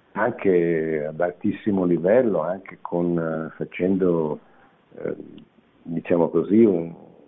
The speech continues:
un grande lavoro di approfondimento. Ma la Chiesa ha, eh,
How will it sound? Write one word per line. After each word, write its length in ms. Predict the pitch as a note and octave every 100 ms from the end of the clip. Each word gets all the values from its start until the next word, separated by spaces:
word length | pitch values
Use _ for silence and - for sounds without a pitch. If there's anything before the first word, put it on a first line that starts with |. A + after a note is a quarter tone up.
| _ _ - - - _ - _ _ _ _ _ -
un 120 | F2
grande 380 | E2 B2 C#3+ G#2
lavoro 420 | G2 G2 A2+ G#2+
di 140 | F#2+ G2
approfondimento. 1120 | - F#2 - G2 F2+ F2 F2+ F2+ D#2+ - - _ _ _ _ _ _ _ _ _ _ _ _ _ _
Ma 360 | - - B2 -
la 120 | A#2
Chiesa 480 | A#2 D#3 E3 C3+ A2
ha, 360 | B2+ D3+ D3 - -
eh, 600 | A2 G#2 G2 F#2+ F#2